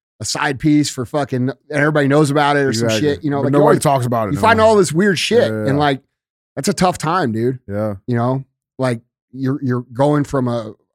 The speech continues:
Speaker 1: a kid to an adult still, you know, you're pro-, probably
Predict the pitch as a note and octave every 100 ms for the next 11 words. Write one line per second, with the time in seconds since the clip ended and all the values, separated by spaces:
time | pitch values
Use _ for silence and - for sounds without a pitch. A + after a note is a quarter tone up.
0 | _ _ _ - - E3+ D#3 D3+ - B2+
1 | A2+ G2+ D3+ D3+ D3 - D#3 D3 C#3+ C#3+
2 | _ _ _ _ _ _ _ A2+ A#2 A2+
3 | C3+ B2 A2 B2 A#2 A2+ G#2+